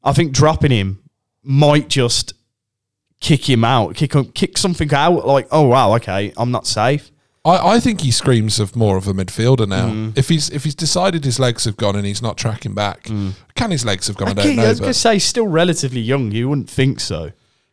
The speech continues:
Speaker 1: It's, it,
Speaker 2: Done
Speaker 1: I,
Speaker 2: a lot
Speaker 1: I
Speaker 2: of minutes, played a lot of
Speaker 1: Mm.
Speaker 2: minutes for Liverpool. I, I agree with you. Look, it's pathetic to
Speaker 1: Mm.
Speaker 2: think he can't c-, sustain the pace. I just wonder though. There, there is these, you know, the highlights where he's just jogging back. I, I thought was
Speaker 1: Mm.
Speaker 2: unacceptable.
Speaker 1: Yeah,
Speaker 2: And
Speaker 1: no, I agree.
Speaker 2: Van Dijk looks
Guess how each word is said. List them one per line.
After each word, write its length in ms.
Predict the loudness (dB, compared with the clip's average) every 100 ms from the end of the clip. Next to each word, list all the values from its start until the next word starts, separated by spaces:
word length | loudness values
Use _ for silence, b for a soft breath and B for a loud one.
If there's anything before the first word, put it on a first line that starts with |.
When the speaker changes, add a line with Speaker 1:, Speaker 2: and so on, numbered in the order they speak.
| -6
Speaker 1:
It's, 200 | -4 -4
it, 140 | -2
Speaker 2:
Done 160 | 2 4
Speaker 1:
I, 40 |
Speaker 2:
a 40 | 4
lot 100 | 4
Speaker 1:
I 40 |
Speaker 2:
of 60 | 2
minutes, 320 | 2 0 -2
played 200 | 0 0
a 40 | 2
lot 160 | 0
of 60 | 2
Speaker 1:
Mm. 20 |
Speaker 2:
minutes 240 | 0 0 -2
for 80 | -4
Liverpool. 320 | -2 -2 0
I, 140 | 0
I 200 | 2 2
agree 340 | 2 4 4 4
with 100 | 2
you. 80 | 0
Look, 220 | -2 -2
it's 100 | -2
pathetic 540 | -2 0 0 -2 -2
to 80 | -2
Speaker 1:
Mm. 60 | 0
Speaker 2:
think 200 | 0 -2
he 60 |
can't 420 | 0 0 0 -4
c-, 160 | -8 -6
sustain 480 | -4 -4 -2 -2 -2
the 80 | -2
pace. 280 | -2 -2 -4
I 80 |
just 200 | -2 -2
wonder 280 | 0 0 0
though. 220 | -2 -2 -2
There, 200 | 0 0
there 360 | 0 2 4
is 140 | 4 2
these, 380 | -2 -2 -4 -4
you 60 | -4
know, 160 | -2
the 100 | -2
highlights 460 | 0 2 0 -2 -4
where 140 | -4
he's 100 | -4
just 160 | -6 -2
jogging 300 | -2 -2 -6
back. 160 | -6 -4
I, 160 | -4
I 160 | -2 -4
thought 240 | 0 0
was 160 | 0 -2
Speaker 1:
Mm. 100 | -4
Speaker 2:
unacceptable. 600 | -8 -6 -6 -6 -8 -6
Speaker 1:
Yeah, 160 | -2 -2
Speaker 2:
And 120 | -4
Speaker 1:
no, 100 | -6
I 140 | -8
agree. 260 | -10 -10 -8
Speaker 2:
Van 320 | 0 2 2
Dijk 260 | 2 0 -2
looks 340 | -8 -6 -8